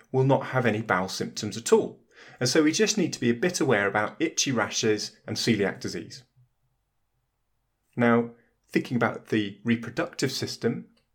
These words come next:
tissue transglutaminase two, one of the subtypes, is found within the reproductive system. And so we find in people with celiac disease who are undiagnosed, there is a higher miscarriage rate and, and also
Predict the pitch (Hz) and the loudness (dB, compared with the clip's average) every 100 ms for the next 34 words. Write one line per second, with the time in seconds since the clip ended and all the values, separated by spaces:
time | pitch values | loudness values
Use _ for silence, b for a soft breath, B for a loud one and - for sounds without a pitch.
0 | _ b b - 135 139 135 127 127 123 | _ b b -2 0 0 0 -2 -2 -2
1 | 127 120 120 117 - - 165 104 - - | 2 4 2 0 -2 2 4 2 -6 -16
2 | b b 107 107 107 - - - 135 131 | b b -6 -4 -4 -4 -4 -2 -2 -2
3 | 139 - 147 143 139 127 131 147 147 156 | -2 -2 -2 -4 -6 -4 -2 -2 -2 -2
4 | - - - - 131 - - - 98 92 | -4 -2 -2 0 -2 0 -2 -2 -4 -6
5 | - B B B B B 147 - 170 160 | -14 B B B B B 0 2 4 4
6 | 160 202 190 107 107 117 135 127 139 135 | 2 0 2 2 0 -2 0 0 0 0
7 | 135 120 123 - 175 123 101 - 113 117 | 2 2 2 4 4 4 2 0 0 2
8 | 113 127 117 120 135 123 113 110 151 127 | 0 2 4 6 4 6 6 4 4 2
9 | 90 117 - - - _ B B B B | 2 -4 -8 -12 -20 _ B B B B
10 | B - 143 143 147 - 165 139 131 - | B 2 2 2 0 0 2 2 0 -6
11 | B B 160 - - 107 95 - 92 92 | B B -2 -2 -4 -2 -2 -2 -4 -4
12 | - - _ - 123 120 - 127 131 131 | -8 -18 _ 0 2 2 0 0 0 0
13 | - 123 120 | 2 2 2